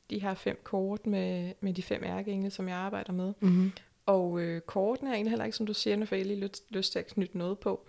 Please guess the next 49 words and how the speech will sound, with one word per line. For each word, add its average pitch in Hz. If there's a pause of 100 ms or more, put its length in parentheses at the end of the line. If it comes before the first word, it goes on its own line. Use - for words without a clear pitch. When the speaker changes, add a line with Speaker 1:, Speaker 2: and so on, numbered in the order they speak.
Speaker 2:
Mhm. 196
Speaker 1:
Det 202
er 180
ikke 214
sådan, 277
så 226
man 185
får -
svaret. - (200)
Altså, 190
man 185
skal 185
sætte -
sig 262
ned 233
og 208
så 208
mærke 190
ind 254
i 240
kortene, 202 (440)
og 185
så 214
henter 208
man 202
selv -
svaret. -
Så -
er 226
der 226
så 214
nogle 180
små - (380)
indgangsbønner -
med 170
til, 170
selvfølgelig 190
Speaker 2:
Mm. -
Speaker 1:
også, 180
hvis -
man 170
ikke 196
er 220
vant 254
til -
at 202
arbejde 196
med 196
det. 202